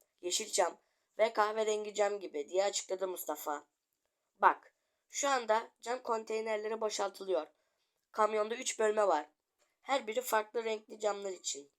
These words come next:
Daha sonra kamyon bu camları geri dönüşüme tesisine götürür. Orada camlar temizlenir, parçalanıp öğütülür. Öğütülmüş camlar eritilip cam üretiminde yeniden kullanılır."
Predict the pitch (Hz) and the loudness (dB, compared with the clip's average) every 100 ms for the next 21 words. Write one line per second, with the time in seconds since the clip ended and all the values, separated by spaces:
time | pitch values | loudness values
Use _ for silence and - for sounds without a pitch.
0 | _ _ _ _ _ _ - 208 294 - | _ _ _ _ _ _ -2 2 2 2
1 | 190 190 190 - 190 208 226 220 202 196 | 0 -2 -4 -2 -2 0 -4 -4 0 0
2 | 190 185 208 208 220 214 196 - 208 214 | 2 -2 0 2 2 0 -2 -4 -6 -6
3 | 190 190 - 190 190 175 - - - - | -6 -4 -6 -2 -2 -2 -8 -16 -16 -18
4 | _ _ _ _ _ _ _ _ - 262 | _ _ _ _ _ _ _ _ 0 4
5 | 254 208 196 175 175 208 - 202 196 196 | 6 6 4 2 2 -4 -4 -8 -6 -2
6 | 190 156 - _ _ _ _ 240 208 208 | 0 -2 -6 _ _ _ _ 0 0 2
7 | 175 165 190 - 196 185 185 170 - - | -4 -2 -4 -2 0 0 -2 -4 -6 -10
8 | _ _ _ - 208 208 226 233 294 - | _ _ _ 2 4 4 0 -6 -6 0
9 | 214 185 170 185 - 196 196 - 190 208 | 0 2 0 -2 -2 -4 -4 -6 -12 -6
10 | 220 226 196 190 180 175 165 196 208 202 | 0 0 2 0 -2 -10 -8 -6 -2 -2
11 | 190 175 151 143 143 143 127 131 - _ | 0 -2 -4 -8 -6 -6 -8 -12 -14 _